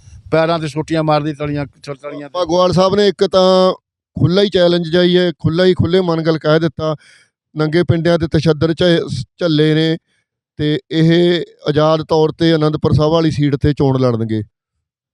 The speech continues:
Speaker 2: ਮੈਂ ਵੀ ਵੋਟ ਪਾਵਾਂਗਾ ਕਿਉਂਕਿ ਮੈਂ ਇਹਨਾਂ ਦੇ ਨਾਲ ਵਿਚਰਿਆ ਕਾਫੀ ਦੇਰ, ਕਾਫੀ, ਕਾਫੀ ਸੁਘੜ ਸਿਆਣੇ ਨੇਤੇ ਨੇ। ਮੈਂ ਤੁਹਾਨੂੰ ਇੱਕ ਸਵਾਲ ਕਰਦਾ, ਟੇਢਾ ਏ,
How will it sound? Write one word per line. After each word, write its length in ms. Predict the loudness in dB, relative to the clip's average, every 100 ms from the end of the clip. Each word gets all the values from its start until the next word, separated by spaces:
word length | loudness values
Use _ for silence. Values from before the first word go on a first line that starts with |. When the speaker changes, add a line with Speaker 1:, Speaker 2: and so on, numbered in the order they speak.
| -4
Speaker 2:
ਮੈਂ 180 | 0
ਵੀ 100 | 0
ਵੋਟ 220 | 2 0 0
ਪਾਵਾਂਗਾ 380 | 0 0 0 -2
ਕਿਉਂਕਿ 260 | -2 -2 -2
ਮੈਂ 120 | 0
ਇਹਨਾਂ 160 | 0 2
ਦੇ 80 | 2
ਨਾਲ 160 | 2
ਵਿਚਰਿਆ 400 | 0 -2 -2 -2
ਕਾਫੀ 360 | 0 0 2 0
ਦੇਰ, 240 | 0 0 -2
ਕਾਫੀ, 340 | -4 0 -2 -2
ਕਾਫੀ 320 | -4 -2 -2
ਸੁਘੜ 300 | -2 -4 -4
ਸਿਆਣੇ 300 | -2 -2 0
ਨੇਤੇ 320 | -2 -2 -2
ਨੇ। 100 | -2 -6 -16 -10 -2
ਮੈਂ 120 | 0
ਤੁਹਾਨੂੰ 200 | 2 2
ਇੱਕ 120 | 2
ਸਵਾਲ 340 | 0 2 0 0
ਕਰਦਾ, 280 | 0 2
ਟੇਢਾ 420 | 2 2 2 2
ਏ, 100 | 0